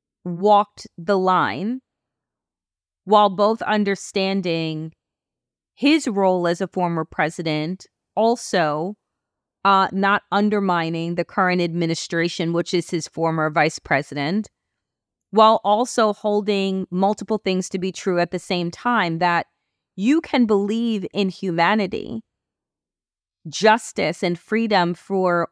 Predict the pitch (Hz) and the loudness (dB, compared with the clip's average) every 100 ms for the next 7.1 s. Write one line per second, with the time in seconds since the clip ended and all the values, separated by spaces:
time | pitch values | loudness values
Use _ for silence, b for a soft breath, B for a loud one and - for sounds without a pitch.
0 | - 202 233 247 - 190 - 131 113 233 | 2 4 4 2 -2 -4 -2 -6 -4 -8
1 | 233 - _ _ _ _ _ _ _ - | -10 -16 _ _ _ _ _ _ _ -2
2 | 214 202 208 - 208 196 190 185 196 185 | 0 2 2 0 -2 0 0 0 0 -4
3 | 175 185 180 160 147 143 - - 185 175 | -2 -2 -2 -2 -4 -6 -10 -6 0 0
4 | - 190 185 214 180 170 156 151 165 _ | 0 -2 -2 -4 -2 0 -2 -6 -10 _
5 | _ _ _ _ _ _ _ _ _ _ | _ _ _ _ _ _ _ _ _ _
6 | _ 226 226 196 - - 190 185 165 156 | _ 2 4 4 -2 -2 0 2 0 -2